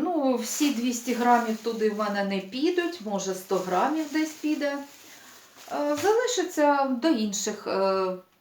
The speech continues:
якихось страв, е, десертних. М, доця, наприклад, додає родзинки, коли робить, е,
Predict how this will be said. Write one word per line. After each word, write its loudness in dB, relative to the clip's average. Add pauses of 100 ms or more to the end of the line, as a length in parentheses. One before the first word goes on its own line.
(260)
якихось -6
страв, 0
е, 0 (880)
десертних. 0
М, -10
доця, 4
наприклад, -2
додає 0
родзинки, 0
коли -2
робить, -4
е, -2